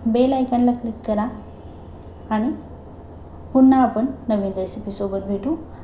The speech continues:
हा व्हिडिओ संपूर्ण तुम्ही बघितल्याबद्दल तुमचे मी मनापासून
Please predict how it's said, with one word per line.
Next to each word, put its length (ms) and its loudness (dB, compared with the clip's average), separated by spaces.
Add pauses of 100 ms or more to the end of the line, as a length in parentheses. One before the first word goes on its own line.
हा 220 6
व्हिडिओ 320 8
संपूर्ण 500 4
तुम्ही 260 2
बघितल्याबद्दल 840 2 (100)
तुमचे 340 0
मी 260 -2
मनापासून 640 -2